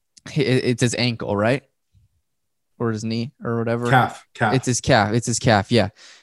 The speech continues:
Speaker 1: And he doesn't come into the game, and then Trey Lance comes in the game, and then the first drive, they decide to run the ball twice to Trey Sermon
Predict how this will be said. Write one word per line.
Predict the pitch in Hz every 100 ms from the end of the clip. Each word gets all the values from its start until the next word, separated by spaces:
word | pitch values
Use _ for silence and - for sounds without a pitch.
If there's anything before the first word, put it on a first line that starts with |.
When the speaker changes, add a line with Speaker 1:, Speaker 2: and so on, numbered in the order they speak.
| _
Speaker 1:
And | 131 127 120
he | 120
doesn't | 123 123
come | 131 123
into | 120
the |
game, | 113 113
and | 113
then | 110
Trey | 123
Lance | 117 113
comes | 117 117
in |
the | 110
game, | 107 110
and | 117
then | 113
the | 113
first | - 143 139 - - - 139
drive, | 131 127 113 107 117 -
they | 131 123
decide | 120 - 120 117
to | 117 104
run | 101 117 180
the | 208
ball | 214 220
twice | - 190 202 202 - - _ _ _ _
to | 175
Trey | - 190 190
Sermon | - 180 120 120